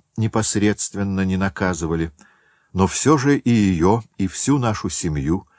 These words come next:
наказали другим способом. А насколько это наказание сурово, ты, наверное, уже стал понимать. Тебе это кажется чудовищным и несправедливым,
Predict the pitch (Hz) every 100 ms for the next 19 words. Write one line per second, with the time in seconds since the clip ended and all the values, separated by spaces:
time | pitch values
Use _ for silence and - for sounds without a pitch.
0 | _ _ - 85 78 87 - 110 117 113
1 | _ _ _ - 78 80 67 78 80 -
2 | 80 78 - 71 69 - _ _ _ _
3 | _ _ _ _ _ _ _ _ - 92
4 | 98 - 117 107 107 98 101 92 104 87
5 | 90 87 87 - 82 82 107 107 - -
6 | - 90 82 80 87 90 82 78 78 -
7 | 80 73 - 80 76 73 65 69 - _
8 | _ _ _ _ _ _ _ _ _ _
9 | _ - - - 104 107 107 - 110 104
10 | 101 - 104 - 110 95 113 101 - 98
11 | 90 92 95 87 - 85 82 73 95 113
12 | 82 62